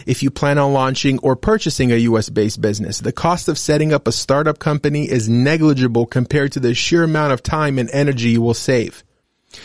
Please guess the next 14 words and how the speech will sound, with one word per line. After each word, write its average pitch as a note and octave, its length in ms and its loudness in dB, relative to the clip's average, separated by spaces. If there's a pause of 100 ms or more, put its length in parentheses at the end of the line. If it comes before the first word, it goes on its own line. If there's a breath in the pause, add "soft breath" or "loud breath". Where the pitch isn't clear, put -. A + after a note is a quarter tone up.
(240 loud breath)
Your C3 100 0
first F#3 380 -2
year's F#3 200 2
incorporation D3 640 0
expenses C#3+ 540 -2
will C#3 100 2
be C#3 120 0
somewhere C4+ 340 0
around A3 240 2
six F#3 220 -4
hundred F3 180 2
dollars C#3+ 380 0
U A#2 160 2
S. - 200 -8